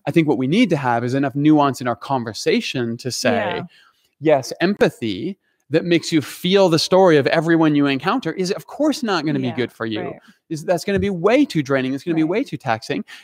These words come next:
Speaker 1: And you're not gonna have spaces where then you can share your story back with someone.
Speaker 2: Mm-hmm.
Speaker 1: Same way, um, if you constantly are sharing the most vulnerable parts of your story with everyone that you meet,
Speaker 2: Mm-hmm.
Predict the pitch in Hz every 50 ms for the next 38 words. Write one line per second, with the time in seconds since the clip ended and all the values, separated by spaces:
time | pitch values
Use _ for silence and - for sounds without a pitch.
0 | - - 165 175 185 202 202 208 196 208 196 185 - - 190 190 175 - - -
1 | 160 160 151 - - 151 131 143 156 151 151 156 151 151 156 156 - 170 156 143
2 | - 160 147 139 127 151 202 277 277 - - - 120 110 110 104 107 101 104 -
3 | 123 - - 113 113 110 - 180 185 185 180 180 185 160 _ _ - - - -
4 | 185 214 262 226 151 120 107 64 64 - - 190 214 _ _ _ _ _ _ _
5 | - 147 139 131 127 123 123 120 - _ - 175 165 - - - 160 165 156 147
6 | 143 143 156 - - - _ - - - - 190 214 240 220 - - - 170 127
7 | - 135 135 127 117 120 127 147 170 _ _ _ _ - - 135 131 - - 170
8 | 160 151 147 143 143 143 135 120 120 131 135 147 147 147 139 135 135 127 - 131
9 | 127 127 - - 117 120 120 113 - - 127 123 127 131 - - - 165 170 156
10 | 160 156 151 151 147 139 139 139 127 139 156 147 139 160 254 269 127 123 - -
11 | 277 262 233 208 202 185 180